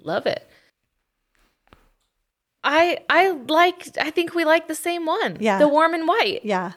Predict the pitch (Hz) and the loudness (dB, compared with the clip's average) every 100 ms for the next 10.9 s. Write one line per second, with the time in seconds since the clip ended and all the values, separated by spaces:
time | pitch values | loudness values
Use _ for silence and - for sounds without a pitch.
0 | _ - 277 269 196 190 - 349 349 381 | _ 0 4 4 2 -4 0 2 2 2
1 | 427 440 392 320 302 240 - 311 294 392 | 2 -2 0 -4 -6 -6 0 0 4 2
2 | 605 233 180 165 165 190 214 190 202 _ | 2 0 2 0 -2 0 0 0 -6 _
3 | _ 269 262 - 254 285 269 277 269 277 | _ 0 0 0 0 0 0 2 2 2
4 | 269 - 403 453 294 262 - 233 226 - | -2 2 4 4 2 -4 -4 -6 -8 -8
5 | 262 440 494 220 160 - - 330 330 339 | 0 2 2 0 -4 -6 -4 2 4 4
6 | 359 359 349 349 359 349 302 277 294 339 | 4 2 2 2 4 4 2 2 2 2
7 | 508 - 240 208 214 175 170 214 214 254 | 2 2 2 4 2 2 0 0 0 4
8 | 330 - 392 403 370 330 - 294 339 440 | 4 4 0 0 0 0 2 2 2 2
9 | 494 196 165 - _ _ 190 180 180 190 | 2 0 -4 -14 _ _ -4 -2 -2 -6
10 | 285 320 440 202 - _ _ 269 | -8 -4 -2 -2 -4 _ _ -2